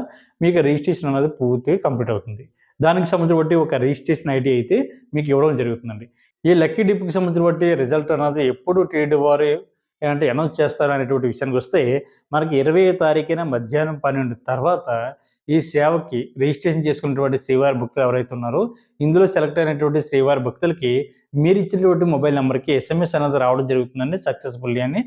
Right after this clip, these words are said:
ఒకవేళ కొన్ని టెక్నికల్ రీజన్స్ వల్ల కనుక మీకు కనుక ఎస్ఎంఎస్ రాకపోయినా లేదా ఈ సేవకు మీరు సెలెక్ట్ అయ్యారా లేదా అనేటువంటి చిన్న డౌట్ ఉన్నా కూడా ఎటువంటి ఇబ్బంది పడకుండా మీరు ఏ, ఏ మొబైల్ నెంబర్ తోటి టీడీకి సంబంధించిన వెబ్‌సైట్, వెబ్‌సైట్‌లోకి లాగిన్ అవి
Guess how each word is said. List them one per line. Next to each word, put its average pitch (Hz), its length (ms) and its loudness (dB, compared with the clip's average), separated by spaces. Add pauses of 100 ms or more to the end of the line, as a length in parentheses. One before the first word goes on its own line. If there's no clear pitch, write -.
(360)
ఒకవేళ 175 360 2
కొన్ని 165 260 -4
టెక్నికల్ 180 540 0
రీజన్స్ 139 380 -2
వల్ల 135 180 2
కనుక 135 260 -4 (500)
మీకు 156 200 0
కనుక 165 200 0
ఎస్ఎంఎస్ 185 460 -2
రాకపోయినా 131 540 -2 (400)
లేదా 175 160 4
ఈ 185 80 2
సేవకు 156 380 0
మీరు 156 160 -2
సెలెక్ట్ 151 320 -4
అయ్యారా 151 260 2
లేదా 139 260 0
అనేటువంటి 139 440 -2 (420)
చిన్న 165 300 0
డౌట్ 135 240 0
ఉన్నా 143 160 0
కూడా 135 180 0
ఎటువంటి 127 320 -2
ఇబ్బంది 131 260 0
పడకుండా 135 400 -2 (380)
మీరు 160 260 2
ఏ, 160 120 4 (240)
ఏ 151 180 2
మొబైల్ 170 360 0
నెంబర్ 151 280 -2
తోటి 151 360 0 (560)
టీడీకి 175 280 2
సంబంధించిన 165 320 0
వెబ్‌సైట్, 151 300 0
వెబ్‌సైట్‌లోకి 143 520 -2
లాగిన్ 147 400 2
అవి 135 260 -2